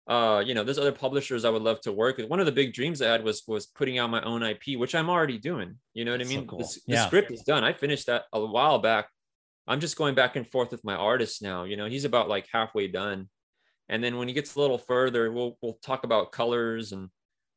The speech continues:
Speaker 1: fortunately for me, since I had a store that we've been around for seven years, I have all this, I have all these amazing cover artists that are super well known in comics that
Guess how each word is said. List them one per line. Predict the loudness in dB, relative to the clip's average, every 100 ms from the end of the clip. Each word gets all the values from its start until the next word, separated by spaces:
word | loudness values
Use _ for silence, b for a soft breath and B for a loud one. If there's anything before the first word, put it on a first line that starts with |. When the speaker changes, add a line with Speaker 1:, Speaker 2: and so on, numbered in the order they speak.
| _ 2
Speaker 1:
fortunately | 4 4 2 -2
for | -2
me, | -2 -2 -2
since | 0 2
I |
had | 4 4
a |
store | 0 0 4 4
that | 2
we've | -2
been | -4
around | -2 -4
for | -4
seven | -2 -2 0
years, | -2 -2 -2
I | 0
have | 2
all | 2 2
this, | 0 -2 -10 -14 _ _ _
I | -2
have | 2
all | 2
these | 0 -4
amazing | -2 -4 -4 -6
cover | -2 0 2
artists | 4 2 0
that | -2
are | -4 -6
super | -8 -4 -2 -2 0
well | 2 2
known | 0 -2
in | -4 -6
comics | -4 -4 -6 -8 -2
that | -2 -2